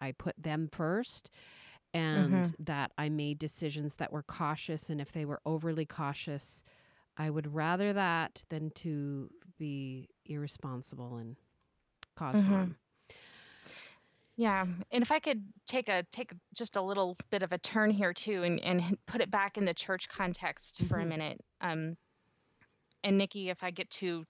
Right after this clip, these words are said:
Speaker 2: too Jesus-y, you can, you know, chop it out. <laughs>
Speaker 1: It's all
Speaker 2: It's
Speaker 1: good. It's
Speaker 2: fine.
Speaker 1: all good.
Speaker 2: You know,
Speaker 1: <laughs>
Speaker 2: I mean, that, that was my audience.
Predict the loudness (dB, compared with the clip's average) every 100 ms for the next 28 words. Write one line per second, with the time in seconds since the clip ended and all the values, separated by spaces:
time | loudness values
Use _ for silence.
0 | -4 -2 -2 0 0 0 0 -2 -2 -2
1 | 2 2 0 2 2 2 0 0 0 0
2 | -2 0 0 4 8 10 8 6 6 6
3 | 6 2 0 0 0 2 2 2 4 2
4 | 2 0 0 2 2 2 0 -2 0 2
5 | 4 2 -2 -18 -6 0 2 2 2 2
6 | 0 -2 -6 -8 -12